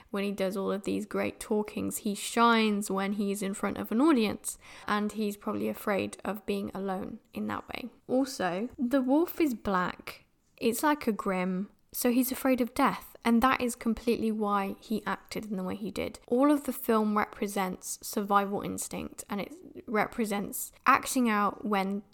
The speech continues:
things, you have to physically move your environment because it is unsafe. Your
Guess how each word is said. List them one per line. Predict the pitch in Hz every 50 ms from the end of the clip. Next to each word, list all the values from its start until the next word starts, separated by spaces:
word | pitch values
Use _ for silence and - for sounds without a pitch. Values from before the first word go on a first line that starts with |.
| _ _
things, | - 202 208 202 196 190 190 190 196 - - - - _
you | - 208 214 233 233 226
have | 208 - 214 214 - -
to | - 226
physically | 202 - - - 262 254 247 262 - - - - 247 233 233
move | 226 220 226 226 226 220 214
your | 226 220 202 196
environment | 190 190 196 196 190 190 190 185 - -
because | 196 - - - 196 -
it | 185 190
is | 185 180 190 -
unsafe. | - - 208 208 - - - - 220 - - _ _
Your | - 262 220 240 254 254 254 254